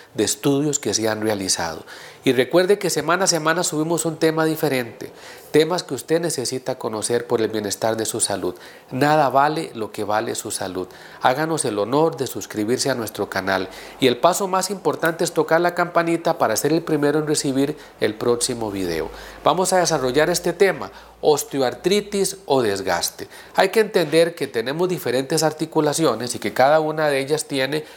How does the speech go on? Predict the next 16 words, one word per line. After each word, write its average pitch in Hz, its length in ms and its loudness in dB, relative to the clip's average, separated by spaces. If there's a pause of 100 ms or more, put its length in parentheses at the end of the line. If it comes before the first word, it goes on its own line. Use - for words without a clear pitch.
(120)
movimientos 120 580 2
diferentes. 170 600 2
Por 117 200 2
ejemplo, 135 260 0
la 170 140 6
rodilla 180 500 0 (340)
tiene 151 300 4
la 143 180 2
capacidad 156 560 4
de 160 80 4
moverse 131 480 -2
hacia 107 220 -6
atrás 123 320 -2
y - 20 -6
hacia 139 220 0
adelante. 143 560 0